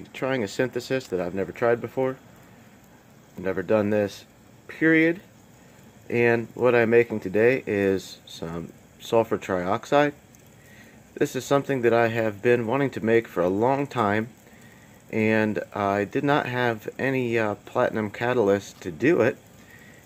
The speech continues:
And then I found a way that you can do it just from some sodium bisulfate reduction, where you reduce the sodium bisulfate, and, uh, so you basically get two c-,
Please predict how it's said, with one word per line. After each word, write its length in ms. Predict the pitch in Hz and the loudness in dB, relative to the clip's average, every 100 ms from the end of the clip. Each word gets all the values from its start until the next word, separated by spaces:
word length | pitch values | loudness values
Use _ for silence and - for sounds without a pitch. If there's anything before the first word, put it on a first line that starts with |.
| - | -12
And 260 | 123 131 127 | -6 -2 -2
then 140 | 139 | -2
I 80 | 131 | -4
found 360 | 120 135 147 135 | -4 -2 -2 -2
a 60 | |
way 220 | 113 113 110 | 0 0 0
that 140 | - | -2
you 160 | 113 113 | -4 -4
can 180 | 104 | -4
do 220 | 98 117 123 | -2 2 2
it 260 | - - - | 0 -6 -6
just 340 | 120 123 - | -2 -2 -4
from 500 | - 110 113 110 101 - - - - - | -12 -4 -2 -2 -4 -14 -20 -20 -20 -20
some 480 | - - 98 101 104 | -16 -6 -2 -2 -4
sodium 540 | - - 120 120 120 107 | -4 2 2 2 -2 0
bisulfate 760 | 101 98 - 120 120 107 107 - | -2 0 0 0 2 0 -2 -4
reduction, 720 | 95 98 104 131 - 73 76 92 - - - - - | -4 -2 0 -2 -4 -12 -10 -12 -16 -20 -20 -20 -10
where 320 | 101 101 101 | -4 0 0
you 200 | 80 104 | -2 -2
reduce 480 | 101 98 117 135 139 | -2 -2 -2 -4 -6
the 160 | - 113 | -8 -6
sodium 480 | - 131 131 131 | -2 0 0 -2
bisulfate, 800 | 123 123 120 113 98 - 90 107 - - - - - - - - - | -2 -2 -2 0 0 0 -2 -2 -6 -20 -20 -20 -20 -20 -20 -18 -8
and, 440 | 107 104 101 98 | -6 -4 -4 -4
uh, 380 | - 98 95 92 | -4 -4 -2 -4
so 200 | - 107 | -4 -2
you 140 | 101 | 0
basically 440 | 104 110 107 - 101 | 2 0 0 -4 -2
get 260 | 104 - | 0 -2
two 220 | - 127 | -4 -6
c-, 100 | 117 | -8